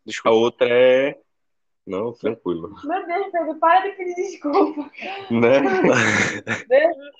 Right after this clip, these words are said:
Speaker 3: Chega, não quero pedir
Speaker 2: Desculpa
Speaker 3: desculpa
Speaker 2: por
Speaker 3: mais.
Speaker 2: pedir desculpa.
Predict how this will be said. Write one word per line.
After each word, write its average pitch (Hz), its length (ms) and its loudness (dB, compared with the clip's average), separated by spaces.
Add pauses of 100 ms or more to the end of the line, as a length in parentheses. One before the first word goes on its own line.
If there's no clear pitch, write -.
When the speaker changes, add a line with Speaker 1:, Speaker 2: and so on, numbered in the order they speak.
(720)
Speaker 3:
Chega, 320 400 0
não - 80 -20 (460)
quero - 140 -10
pedir - 80 -10
Speaker 2:
Desculpa 143 400 0
Speaker 3:
desculpa 131 100 2
Speaker 2:
por 131 160 2
Speaker 3:
mais. 131 160 2
Speaker 2:
pedir 120 140 -2
desculpa. 120 760 0